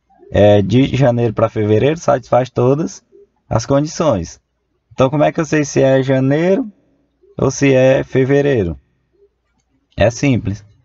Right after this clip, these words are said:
porque, é, o floricultor diz que o cultivo de uma flor é viável se do mês do plantio para o mês subsequente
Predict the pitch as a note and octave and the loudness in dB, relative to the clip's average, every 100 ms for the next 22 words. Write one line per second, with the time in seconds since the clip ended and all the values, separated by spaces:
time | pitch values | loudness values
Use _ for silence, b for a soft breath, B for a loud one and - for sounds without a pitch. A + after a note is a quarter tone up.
0 | _ _ _ F#2+ - A2 G#2+ A2 A2 - | _ _ _ -2 2 2 4 4 2 -2
1 | - _ _ _ - _ _ _ _ _ | -8 _ _ _ -20 _ _ _ _ _
2 | _ _ F#3 G2 G2+ C#3 G#2 G2+ A2+ A2 | _ _ 2 4 4 2 0 0 0 0
3 | G#2 A2 A2+ A2+ A2 D3 D#3+ - A2+ B2 | -2 -4 0 0 2 0 -2 -4 0 2
4 | B2+ C3+ - _ - _ _ _ _ _ | 2 0 -6 _ -20 _ _ _ _ _
5 | _ _ _ - - G2 A#2+ A#2+ C3+ C3 | _ _ _ -6 -4 0 0 2 0 2
6 | C3+ B2+ C3 C#3+ B2 A#2+ A#2+ C3+ C#3 C#3 | 2 2 2 2 2 2 2 2 -4 -10
7 | - A#2 C3 C#3 F#3 C#3 B2+ C#3+ F3+ F3 | -4 2 2 2 0 0 2 2 2 -2
8 | F3 D#3 C#3+ A#2+ G#2 G2+ G#2 G2+ F#2+ - | -2 -2 -2 -2 0 0 0 0 -2 -2
9 | F#2 - A2 A2+ A#2+ B2+ D#3 - F#3 | -6 -2 -2 0 -2 0 -2 -4 -8